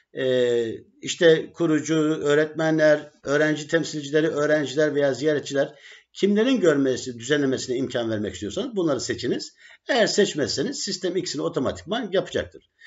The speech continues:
Resmi ekledik. O zaman ne yapacağız? Değişiklikleri kaydet kısmına tıklayacağız. Değişiklikleri kaydet diyorum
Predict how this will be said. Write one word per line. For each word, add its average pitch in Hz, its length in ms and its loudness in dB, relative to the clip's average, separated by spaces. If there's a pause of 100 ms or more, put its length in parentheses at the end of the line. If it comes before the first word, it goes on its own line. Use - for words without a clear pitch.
(520)
Resmi 220 400 2
ekledik. 156 520 0
O 208 120 2
zaman 147 300 2
ne 180 60 4
yapacağız? 170 600 2 (280)
Değişiklikleri 185 960 2
kaydet 190 600 2
kısmına 87 440 -10
tıklayacağız. - 640 -18 (880)
Değişiklikleri 190 680 2
kaydet 156 380 6
diyorum 110 500 -2